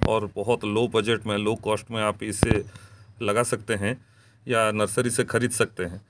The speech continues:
पहला देखिए आपका मॉस रोज, इसे पोर्टुला का भी बोलते हैं, नाइन ओ'क्लॉक बहुत सारा नाम है, क्योंकि सुबह-सुबह नौ बजे ये खिलता है दोस्तों और देखने में बहुत प्यारा रहता है।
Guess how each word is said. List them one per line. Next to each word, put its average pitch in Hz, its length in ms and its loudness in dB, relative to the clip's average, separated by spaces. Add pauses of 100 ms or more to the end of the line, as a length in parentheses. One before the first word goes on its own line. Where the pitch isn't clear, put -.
(220)
पहला 147 380 4
देखिए 143 320 4
आपका 135 680 6 (300)
मॉस 156 260 2
रोज, 117 340 6
इसे 110 300 6
पोर्टुला 123 400 4
का 120 140 8
भी 113 120 6
बोलते 104 320 4
हैं, 107 160 2
नाइन 104 260 2
ओ'क्लॉक 101 300 0
बहुत 95 260 0
सारा 104 260 6
नाम 101 260 4
है, 95 100 4 (480)
क्योंकि 120 340 2
सुबह-सुबह 117 600 6
नौ 113 200 6
बजे 110 200 6
ये 110 140 6
खिलता 104 380 2
है 107 120 6
दोस्तों 104 460 -2
और 101 160 0
देखने 95 300 2
में 104 160 2
बहुत 95 260 0
प्यारा 104 280 2
रहता 95 340 0
है। 95 160 -2